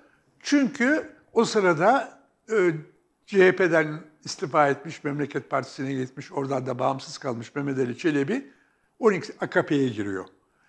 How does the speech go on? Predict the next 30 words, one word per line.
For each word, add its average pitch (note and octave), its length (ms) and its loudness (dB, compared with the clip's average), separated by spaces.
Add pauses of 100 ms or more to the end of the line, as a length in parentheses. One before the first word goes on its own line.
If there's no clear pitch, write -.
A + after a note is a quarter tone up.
(320)
O B3 160 4
on C#4 120 10
iki A#3+ 240 4
gün G#3 160 4
süreyi A3 400 6
de G3+ 180 8
bekliyor. D#3 500 6 (840)
Hala F#3+ 480 6
bildirmiyor. A#2 560 -6 (920)
Ve A3+ 160 8
ancak F#3+ 720 2
Mehmet E3 280 0
Ali E3 200 2
Çelebi D3+ 340 0
geçtikten D3+ 520 0
sonra A#2+ 420 -4
bildiriyor. A#2 580 0 (800)
Ve G#3+ 60 2
ondan F#3+ 300 4
sonra C#3+ 360 2
da G#3 460 4
üyelik F3 560 2 (160)
İYİ E3+ 220 0
Parti'den D#3 520 0
yeniden E3+ 520 2
A D3 140 0
K D#3 140 -4
P'ye C3 240 2
geçmiş A2 420 -8
oluyor. G#2 240 -14